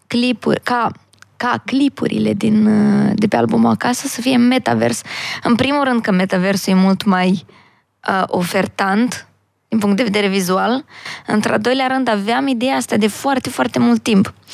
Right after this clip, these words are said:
Și, uh, eram cu Bogdan Păun, cel care îmi regizează, uh, toate videoclipurile, și gândeam acest proiect, pf, nu știu, cred că l-am gândit vreo doi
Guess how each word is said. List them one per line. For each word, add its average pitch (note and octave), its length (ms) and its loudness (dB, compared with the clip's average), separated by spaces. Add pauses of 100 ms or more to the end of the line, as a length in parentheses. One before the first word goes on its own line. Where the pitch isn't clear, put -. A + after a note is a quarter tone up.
(360)
Și, A3+ 520 -4 (340)
uh, G3 60 0 (420)
eram G#3+ 320 0
cu A#3 80 -6
Bogdan G#3+ 420 0
Păun, G3 420 2
cel G3+ 180 -2
care G#3+ 180 0
îmi F#3 140 4
regizează, F#3+ 880 0 (140)
uh, - 260 0 (100)
toate - 260 0
videoclipurile, A3 760 0 (880)
și - 280 -2
gândeam A#3 380 2
acest C4+ 280 -4
proiect, C4+ 600 -4 (600)
pf, - 340 -10
nu A3+ 180 2
știu, - 160 -4
cred - 140 -4
că - 80 -2
l-am A#3 160 0
gândit A3+ 240 2
vreo A3+ 160 0
doi A3 240 2